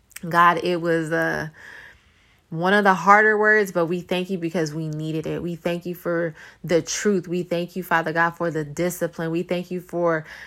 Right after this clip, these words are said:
literally pruning us, shaping us, Father God, and molding us into the,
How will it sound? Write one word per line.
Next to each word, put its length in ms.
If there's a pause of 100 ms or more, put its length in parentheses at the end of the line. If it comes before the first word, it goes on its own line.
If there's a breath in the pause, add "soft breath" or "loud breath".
(140)
literally 560
pruning 560
us, 340
shaping 420
us, 200
Father 320
God, 320 (240 loud breath)
and 260
molding 360
us 160
into 240
the, 160